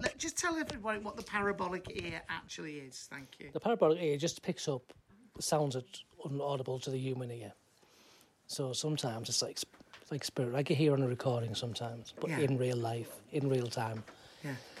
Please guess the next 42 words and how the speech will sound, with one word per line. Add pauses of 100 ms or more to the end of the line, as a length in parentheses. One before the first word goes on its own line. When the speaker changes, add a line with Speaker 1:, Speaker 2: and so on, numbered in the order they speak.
(160)
Speaker 2:
So
we
had
a
hen
party
who
come
to
a
different
venue
from
Liverpool. (440)
Speaker 1:
Yeah.
Speaker 2:
And
they
were (800)
right
up
for
it. (440)
They
were, (140)
they
were
quite,
um, (1120)
Speaker 1:
Pissed? (760)
Speaker 2:
No,
they
weren't,
actually.
They
were,
they
were
quite
good,
but
they
were,